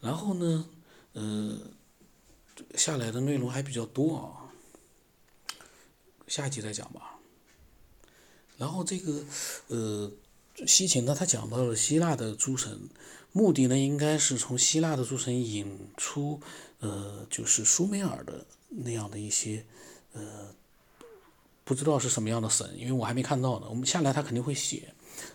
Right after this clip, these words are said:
我们慢慢的去进行一个了解。因为这本书哦，呃，你如果说是一眼扫过去呢，也能看得很，很，很舒服，但是呢，你未必会，呃，有很多的，就是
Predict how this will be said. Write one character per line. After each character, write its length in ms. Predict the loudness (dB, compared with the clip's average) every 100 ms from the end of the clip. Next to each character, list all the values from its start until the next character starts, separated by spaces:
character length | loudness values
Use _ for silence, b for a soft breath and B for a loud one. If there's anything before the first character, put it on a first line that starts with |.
| -2
我 80 | 2
们 100 | 4
慢 140 | 6
慢 140 | 6
的 80 | 6
去 440 | 4 2 0 -2 0
进 160 | 0 0
行 140 | -2
一 40 | -2
个 80 |
了 220 | -2 -2 -2
解。 220 | -4 -6 B B B 4
因 120 | 8
为 80 | 8
这 140 | 8
本 180 | 6 4
书 380 | 4 6 6 6
哦， 320 | 6 0 -12 B B B -10
呃， 640 | -4 -2 -4 -4 -8 -10 0
你 140 | 4
如 140 | 8
果 120 | 10 10
说 160 | 10
是 240 | 10 8 8
一 120 | 8
眼 180 | 8 8
扫 180 | 4
过 140 | 2 2
去 180 | 4 4
呢， 120 | 4
也 180 | 4 2
能 140 | 2
看 220 | 0 0 0
得 80 |
很， 240 | 0 -2 -8 -12 -12 -10
很， 260 | -8 -8 -10 -8
很 260 | -2 2
舒 220 | 6 6 6
服， 160 | 2
但 160 | 2 2
是 120 | 4
呢， 120 | 4
你 200 | 4 2
未 200 | 4 6
必 220 | 6 4 2
会， 340 | 4 2 0 B B B B -8
呃， 280 | -4 -4 -4
有 200 | -4 -4
很 240 | -2 -4
多 220 | -4 -4 -2
的， 420 | -2 -4 -6 -8
就 180 | -4 4
是 640 | 4 4 0 -8 -12